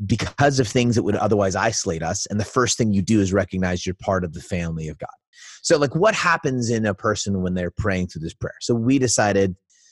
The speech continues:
I decided to go through the Lord's Prayer and do kind of seven movements and talk about, this is what it looks like for these words to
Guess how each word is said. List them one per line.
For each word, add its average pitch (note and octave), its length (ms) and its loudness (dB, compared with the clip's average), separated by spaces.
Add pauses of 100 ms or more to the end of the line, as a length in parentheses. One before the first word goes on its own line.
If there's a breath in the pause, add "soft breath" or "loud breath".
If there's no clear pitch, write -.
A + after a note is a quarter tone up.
(320 soft breath)
I A#2 140 4
decided A2 360 2
to G#2 60 2
go G2+ 180 4
through G#2 520 4
the F2+ 280 -4
Lord's G2 220 2
Prayer G2 300 2
and F#2 80 -2
do F2+ 200 0
kind F2+ 200 -8
of F#2 60 -4
seven G#2 400 2
movements F#2 680 0 (260 soft breath)
and A2 100 -6
talk A#2+ 220 0
about, G2+ 320 2
this A2+ 160 2
is A#2 100 0
what A2+ 100 2
it F#2+ 60 -2
looks G#2 200 0
like G#2 160 0
for - 100 -8
these F#2 220 -2
words F#2 340 -2
to - 160 -2